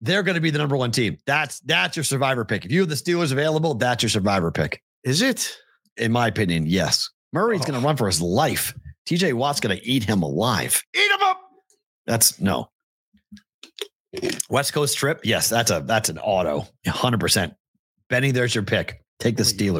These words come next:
Speaker 1: Steelers.
Speaker 2: very, very confident with that.
Speaker 1: I, I, look, it's, I, I'm not talking about
Speaker 2: Well, aren't
Speaker 1: covering.
Speaker 2: the Chargers gonna beat New England?
Speaker 1: I hope so.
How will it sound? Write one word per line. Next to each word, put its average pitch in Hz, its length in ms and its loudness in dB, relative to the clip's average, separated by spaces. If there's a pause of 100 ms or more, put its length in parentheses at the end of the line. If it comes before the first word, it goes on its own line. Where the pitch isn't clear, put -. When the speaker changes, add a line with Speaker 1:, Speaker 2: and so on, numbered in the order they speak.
Speaker 1:
Steelers. - 60 -2
Speaker 2:
very, 131 280 0
very 107 300 -2
confident 151 580 -6
with 110 120 -8
that. - 420 -6 (800)
Speaker 1:
I, 131 80 0
I, - 220 -4 (100)
look, 139 400 0
it's, 123 220 -2
I, 120 100 2 (140)
I'm 156 100 0
not 185 100 0
talking 165 160 0
about 117 160 -6
Speaker 2:
Well, 190 120 0
aren't 208 100 0
Speaker 1:
covering. 190 200 -2
Speaker 2:
the 233 40 0
Chargers - 680 -6
gonna 151 120 2
beat 151 280 -2
New 135 160 0
England? 202 420 0 (2000)
Speaker 1:
I 131 100 0
hope 117 240 0
so. 104 440 2